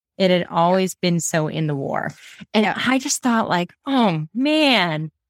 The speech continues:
Speaker 1: And then, of course, like, he doesn't know Voldemort. So, uh, I think it'd be even more difficult to stand up to Voldemort if you understood what he was capable of.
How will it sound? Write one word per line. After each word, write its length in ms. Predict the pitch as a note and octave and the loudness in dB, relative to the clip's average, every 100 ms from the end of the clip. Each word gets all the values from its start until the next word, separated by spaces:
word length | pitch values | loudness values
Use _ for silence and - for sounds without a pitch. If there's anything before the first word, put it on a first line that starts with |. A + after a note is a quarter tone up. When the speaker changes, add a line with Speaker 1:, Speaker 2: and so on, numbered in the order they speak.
| _ _ A3+ | _ _ 0
Speaker 1:
And 300 | A#3 G#3 E3+ | 0 0 -2
then, 540 | B3 G4 G#4 G#3+ F3 F3+ | 2 2 4 0 -2 -4
of 180 | G#3 | -6
course, 260 | - B3 - | -2 -4 -2
like, 80 | A#3 | -8
he 120 | - | -4
doesn't 300 | A3 A#3 A3+ | -2 0 -2
know 460 | F#3 E3 D#3 E3+ A#3 | -2 -2 0 2 2
Voldemort. 800 | A#3 A#3+ A#3+ A#3+ B3 B3 A#3+ A3 | 4 2 2 0 2 0 -2 -4
So, 280 | - F3+ E3+ | -2 0 0
uh, 100 | D#3+ - - | -2 -8 -6
I 80 | F3+ | 0
think 180 | A3 F3+ | 2 0
it'd 120 | D#3+ | -2
be 200 | F3 F3 | -4 -2
even 180 | F#3 E3+ | 0 0
more 180 | D#3 D#3+ | 0 -2
difficult 400 | E3 - F#3 - | -6 -2 0 0
to 80 | |
stand 240 | D#3+ E3+ E3+ | -2 0 0
up 80 | E3+ | 0
to 80 | |
Voldemort 400 | D#3+ E3+ E3+ D#3 | -2 0 2 0
if 140 | D3+ - | 0 -2
you 80 | D#3+ | -2
understood 340 | D#3 D3+ E3 | -2 -4 -2
what 100 | D#3 | -2
he 160 | D#3+ D#3+ | -2 -4
was 120 | - | -6
capable 480 | - D#3 G#3 A3 A3+ | -6 -2 0 2 2
of. 240 | C4+ C4+ | 2 0